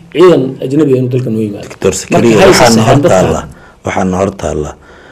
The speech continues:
Speaker 2: een, shacabka Soomaaliyeed mahmaah baa jirta odhanaysa, "Dowlad xun, may dowlad la'aani,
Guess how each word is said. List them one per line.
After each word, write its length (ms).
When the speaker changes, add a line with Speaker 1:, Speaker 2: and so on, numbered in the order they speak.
Speaker 2:
een, 360
shacabka 440
Soomaaliyeed 600
mahmaah 480
baa 120
jirta 340
odhanaysa, 480
"Dowlad 460
xun, 280
may 180
dowlad 360
la'aani, 460